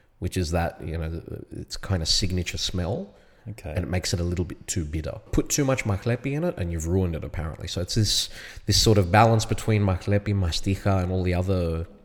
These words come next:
Speaker 1: all the
Speaker 2: Mm.
Speaker 1: other smells.
Speaker 2: Yeah. Look, the best time to eat it, for me, it's straight out of the oven.
Speaker 1: Yeah.
Speaker 2: Yeah, two, three days, it's still good, but that's the best time to have it. Doesn't get better. Sort of,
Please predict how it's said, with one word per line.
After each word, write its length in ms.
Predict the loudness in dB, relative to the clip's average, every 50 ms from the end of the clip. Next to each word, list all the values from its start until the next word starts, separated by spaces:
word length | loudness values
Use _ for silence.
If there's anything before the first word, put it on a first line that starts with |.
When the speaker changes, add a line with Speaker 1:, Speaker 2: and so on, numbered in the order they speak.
| -20 -20 -20 -20 -16 -10 -4 -2
Speaker 1:
all 80 | -2 0
the 120 | 0 -2
Speaker 2:
Mm. 40 | -2
Speaker 1:
other 120 | -2 -2 -2
smells. 500 | -2 -4 -4 -6 -6 -8 -10 -12 -16 -18 _ -10
Speaker 2:
Yeah. 340 | -8 -6 -6 -6 -8 -10 -12 -14 -20 -20 -20 -20 -10 -6 -4
Look, 160 | -4 -2 -2
the 80 | 0 2
best 260 | 2 0 0 0 0
time 220 | 0 0 0 0
to 180 | -4 -6 -6 -4
eat 160 | -4 -4 -4
it, 260 | -6 -8 -10 -14 -20
for 140 | -16 -12 -10
me, 200 | -8 -6 -6 -6
it's 120 | -6 -8 -10
straight 320 | -12 -8 -6 -4 -4 -4 -4
out 100 | -6 -6
of 80 | -8
the 160 | -8 -10 -10
oven. 260 | -10 -10 -12 -14 -16 -18 -20 -20 -20 -20 -20 -10 -8
Speaker 1:
Yeah. 200 | -8 -8 -8 -10 -14 -12 -10
Speaker 2:
Yeah, 160 | -8 -8 -8 -8
two, 200 | -4 0 0 0
three 240 | 0 0 0 -2 0
days, 440 | 2 2 4 4 4 2 2 -2 -6 -14 -18 -14
it's 120 | -12 -12
still 220 | -4 2 2 4 4
good, 400 | 4 2 0 2 0 -2 -4 -6 -12 -20 -20 -20 -20 -20 -20 -20 -8 -2
but 260 | 0 0 0 0 -2 -8
that's 160 | -10 -10 -8
the 60 | -8
best 200 | -8 -8 -8 -8
time 160 | -10 -10 -10 -12
to 40 | -14
have 240 | -14 -14 -14 -14 -14
it. 100 | -18 -20 -20 -20 -20 -20 -20 -20 -8
Doesn't 220 | -6 -4 -4 -4 -4
get 160 | -6 -6 -8
better. 220 | -10 -10 -10 -14 -16 -14
Sort 220 | -6 -2 0 0 0
of, 280 | 0 -2 -4 -8 -14